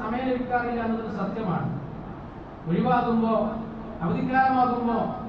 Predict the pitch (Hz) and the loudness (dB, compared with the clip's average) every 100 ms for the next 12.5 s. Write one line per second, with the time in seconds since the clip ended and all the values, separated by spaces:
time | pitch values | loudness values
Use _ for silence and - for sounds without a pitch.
0 | - - 175 233 233 233 233 233 247 226 | -10 -6 -2 0 0 0 0 2 0 2
1 | 226 240 269 262 254 240 240 247 233 196 | 0 2 2 2 0 -2 -4 -4 -2 -2
2 | - 185 233 262 262 254 247 247 233 233 | -2 -2 -2 0 0 2 2 2 0 0
3 | 226 226 214 226 233 220 214 190 - - | 0 2 0 0 0 0 0 0 -2 -4
4 | 196 226 220 214 - - 175 - - - | -2 0 2 0 0 -2 -4 -4 -6 -8
5 | - - - - 175 175 233 233 240 226 | -8 -10 -10 -4 -2 0 0 0 0 2
6 | 220 214 214 202 208 247 254 - - 214 | 2 2 0 0 0 2 0 0 -2 -2
7 | 208 226 247 254 254 247 233 247 254 247 | 0 2 2 2 0 -2 0 0 0 -2
8 | 233 220 208 - - - - - - - | 0 0 -2 -4 -8 -10 -12 -12 -12 -12
9 | - - - - 185 277 262 247 262 254 | -14 -14 -12 -6 0 2 4 4 2 2
10 | 247 226 - - - - - - - 320 | 2 0 -6 -8 -10 -10 -12 -12 -6 -4
11 | 175 214 254 262 262 240 247 262 262 262 | -2 0 2 2 0 0 0 2 2 2
12 | 262 254 254 254 254 | 0 2 0 -2 -2